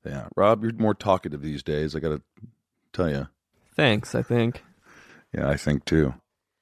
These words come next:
Speaker 1: This week, uh, I got a great guest. Every week we have great guests, but, uh, this guy I've known for a while.
Speaker 2: Ooh, can I guess who he is?
Speaker 1: Yeah.
Speaker 2: Is it Colin Hanks?
Speaker 1: Yes, it's Colin Hanks. Good guess. You could read. Thank fucking God.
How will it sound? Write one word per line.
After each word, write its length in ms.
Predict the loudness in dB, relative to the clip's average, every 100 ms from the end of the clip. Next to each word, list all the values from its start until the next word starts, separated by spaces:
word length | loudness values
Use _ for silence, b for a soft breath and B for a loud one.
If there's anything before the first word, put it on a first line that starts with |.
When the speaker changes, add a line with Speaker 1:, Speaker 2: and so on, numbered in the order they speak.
| _
Speaker 1:
This 240 | -2 0 0
week, 320 | 0 0 2
uh, 180 | 2 4
I 60 |
got 120 | 4
a 40 | 2
great 260 | 2 2
guest. 440 | 2 2 2 -4 -16 _ _
Every 140 | 0 2
week 140 | 0
we 60 | -2
have 120 | -6
great 180 | -6 -8
guests, 280 | -6 -8 -6
but, 280 | -6 -4 -2
uh, 140 | -2
this 180 | -2 0
guy 200 | 4 4
I've 100 | 4
known 180 | 2 0
for 140 | 2
a 40 | 2
while. 440 | 4 4 2 0 B B B B B -4
Speaker 2:
Ooh, 120 | -2
can 120 | 0
I 60 | 0
guess 180 | 0
who 80 | 0
he 60 | 0
is? 240 | 0 -2 2
Speaker 1:
Yeah. 240 | 4 4 2 _ _ _ _
Speaker 2:
Is 120 | -10 -6
it 60 |
Colin 240 | 0 0 2
Hanks? 300 | -2 -4 -4
Speaker 1:
Yes, 400 | 2 2 2 -4 -8
it's 80 | 2
Colin 260 | 4 4
Hanks. 360 | 2 -2 -4 -4
Good 200 | -2 -2
guess. 440 | 0 0 -2 -10 -8
You 120 | -6 -4
could 120 | -2
read. 400 | 0 2 0 -2 -16 -10 -2
Thank 280 | -2 -2 -4
fucking 280 | -2 4 4
God. 360 | 6 6 2